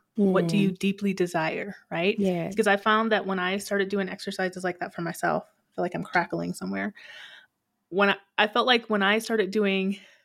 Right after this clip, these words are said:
Speaker 1: exercises like that for myself, what started coming up,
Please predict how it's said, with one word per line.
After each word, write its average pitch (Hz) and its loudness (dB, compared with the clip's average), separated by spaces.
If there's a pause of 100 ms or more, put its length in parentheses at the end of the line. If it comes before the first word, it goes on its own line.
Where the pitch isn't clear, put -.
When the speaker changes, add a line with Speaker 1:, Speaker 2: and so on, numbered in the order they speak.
(200)
Speaker 1:
exercises 196 -2
like 185 -6
that 180 -4
for 196 -8
myself, 185 0 (480)
what 208 4
started 202 2
coming 185 -4
up, 311 -4